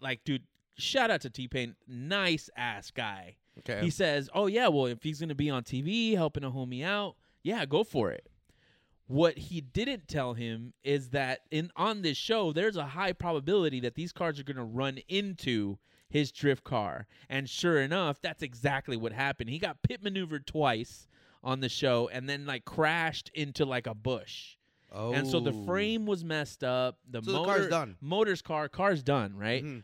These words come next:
Speaker 1: But he promises him, he's like, "Oh, well, you know, I'll,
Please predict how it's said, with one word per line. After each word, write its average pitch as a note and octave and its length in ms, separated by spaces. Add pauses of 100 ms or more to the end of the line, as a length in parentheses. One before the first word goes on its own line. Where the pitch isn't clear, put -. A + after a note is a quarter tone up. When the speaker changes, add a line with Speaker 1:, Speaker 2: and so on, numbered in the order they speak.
(120)
Speaker 1:
But D#3+ 140
he F3 140
promises F3 640
him, C3+ 240
he's B2+ 140
like, B2 140
"Oh, C#3+ 140
well, B2+ 260
you C#3 140
know, A#2+ 140
I'll, G#2+ 200